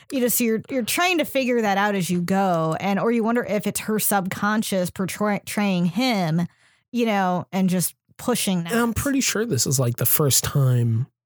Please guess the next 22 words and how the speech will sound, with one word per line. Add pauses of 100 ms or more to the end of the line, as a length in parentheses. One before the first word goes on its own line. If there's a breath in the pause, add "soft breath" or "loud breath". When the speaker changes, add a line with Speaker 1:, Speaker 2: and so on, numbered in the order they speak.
(120)
Speaker 2:
where (240)
our
main
character (380)
of
the
new
group, (240)
right, (880)
could
possibly
be
the
killer.
She
Speaker 1:
Yeah.
Speaker 2:
could
be
the
one
doing
it.